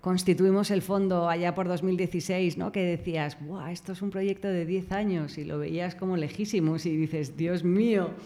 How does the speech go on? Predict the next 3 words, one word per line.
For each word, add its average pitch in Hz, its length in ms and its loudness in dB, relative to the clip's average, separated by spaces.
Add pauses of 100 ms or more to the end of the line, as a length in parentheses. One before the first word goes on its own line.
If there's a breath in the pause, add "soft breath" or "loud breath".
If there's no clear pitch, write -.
(360 loud breath)
que 175 420 -6 (160)
ya 196 500 2
estamos 196 840 -2